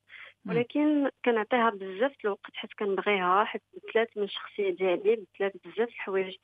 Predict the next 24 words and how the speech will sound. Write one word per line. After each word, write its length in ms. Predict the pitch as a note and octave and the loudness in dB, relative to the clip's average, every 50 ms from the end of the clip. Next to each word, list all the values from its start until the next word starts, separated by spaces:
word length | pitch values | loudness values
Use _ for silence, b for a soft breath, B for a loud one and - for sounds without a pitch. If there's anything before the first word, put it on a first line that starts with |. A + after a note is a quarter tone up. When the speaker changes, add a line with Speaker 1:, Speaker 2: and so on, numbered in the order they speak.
| B B B B B B B _ | B B B B B B B _
Speaker 2:
فيا. 680 | - - - G#3 G3 F3+ F#3 G3 A3 A#3+ C4+ D#4+ E4+ - _ - - | -8 -2 0 2 4 4 6 4 4 4 4 2 2 0 _ -6 -4
آه، 260 | - G#3+ G#3 G#3 G3+ | 0 2 2 2 2
وهذاك 240 | G#3 A#3 C4 D4 D4+ | 2 2 0 0 0
الشيء 320 | - - - C#4 B3+ G3+ G3+ | -2 -2 0 0 0 2 2
زوين، 260 | G#3+ B3 D4 F#4 G4+ - | 2 2 2 2 2 0
كنحاول 380 | D4 C#4+ - - C#4 C#4 C#4+ C#4 | 0 0 2 2 4 4 4 4
نبارطاجيه 560 | C4 - C4 B3 - - B3 A#3+ A#3 A#3 A3+ | 2 2 0 0 2 2 2 2 2 2 2
مع 180 | G#3 G3 F3 F3+ | 0 0 2 2
الناس 240 | F#3+ G#3+ A3+ C4+ - - | 4 4 2 2 0 -2
باش 260 | C4 A#3+ B3 - - | -2 -2 -2 -4 -6
يستافدوا. 560 | A#3+ - - - - G#3+ G3+ - F#3+ - A#3 - _ B B B B B B B B | -12 -14 -4 -2 -2 -2 -2 -4 -10 -18 -18 -20 _ B B B B B B B B
حتى 240 | - - - - B3+ | -10 -6 -2 0 2
من 540 | A#3+ A#3+ A#3+ A#3 A#3 A#3 A3 G#3+ G#3+ G#3 A3 | 4 4 4 4 4 4 4 2 0 -2 -6
خلال 480 | - - A#3+ G#3+ A3 G#3+ G#3 G3+ G3+ | -6 -4 0 2 2 4 4 4 4
الصفحة 420 | G3+ F#3+ - - - - - A3+ G#3 | 4 2 0 -4 -10 -6 -2 -2 0
ديالي 320 | G3 G#3 A3 A3+ B3 C#4 | 2 2 2 4 4 2
وليت 220 | C4+ B3 A#3 A3 - - | 4 4 2 2 0 -4
كنحاول 380 | A3 G#3 - - A3 G#3+ G#3+ | -8 -6 -4 -2 0 2 2
أنني 480 | - - G#3 G#3 G3+ G#3 G#3 G#3 G3 F#3 - _ - | 2 2 2 4 4 4 4 4 2 0 0 _ 2
ننظم، 180 | A3 A3 G#3+ G3+ B B B B B B B - - | 2 2 2 0 B B B B B B B -6 0
آم، 800 | F#3+ F#3+ G3 G3 G3 F#3+ F#3+ F#3+ F#3 F#3 F#3+ F#3+ F#3 F#3 F#3+ G#3+ G#3 | 2 4 4 4 4 4 4 4 4 4 4 4 4 4 2 0 0
حصص 440 | - - G#3 G3+ - G#3+ G#3 - - | 0 0 0 2 2 0 0 0 0
مجانية 600 | G3+ F#3+ F#3+ F3 F#3 G3+ G3+ G3 F#3 F#3+ G3 F#3+ | 0 0 0 0 0 0 2 2 2 2 2 2
للناس 800 | F3+ F3 F#3+ - - - F#3 F#3+ F#3 F#3+ G3+ A#3 C4 C#4+ D4 C#4+ | 2 0 -4 -6 -4 0 2 4 4 6 6 6 6 4 2 0